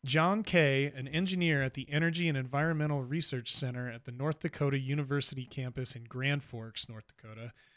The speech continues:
is evaluating the commercial viability of rare earth deposits in the western part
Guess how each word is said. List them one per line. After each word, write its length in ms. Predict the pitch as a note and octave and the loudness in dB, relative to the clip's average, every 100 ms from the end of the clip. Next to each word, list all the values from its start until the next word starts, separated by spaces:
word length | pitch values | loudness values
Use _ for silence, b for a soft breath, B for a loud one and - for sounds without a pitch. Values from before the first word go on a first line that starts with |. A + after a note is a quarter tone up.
| b | b
is 140 | C#3 C3+ | -4 -2
evaluating 800 | B2+ D#3 F#3 F#3 C#3+ C#3 C#3+ C#3+ | 4 8 8 8 6 6 4 0
the 120 | C3 | -4
commercial 520 | - B2+ D3 - F#3 | -6 -2 0 2 2
viability 720 | D3+ C#3+ D3 C3+ C3 B2+ A#2+ | 4 4 4 4 2 2 -2
of 240 | A#2 A2+ A#2+ | -4 -8 -2
rare 260 | C#3 E3 D#3 | 2 2 0
earth 220 | D3 - | -2 -2
deposits 600 | B2+ - B2 A#2+ A#2+ - | -6 -4 -4 -4 -8 -10
in 100 | A2+ | -12
the 80 | A2 | -10
western 420 | B2 C3 - C#3+ | -6 -4 -2 -4
part 380 | - C3 B2+ | -2 0 -2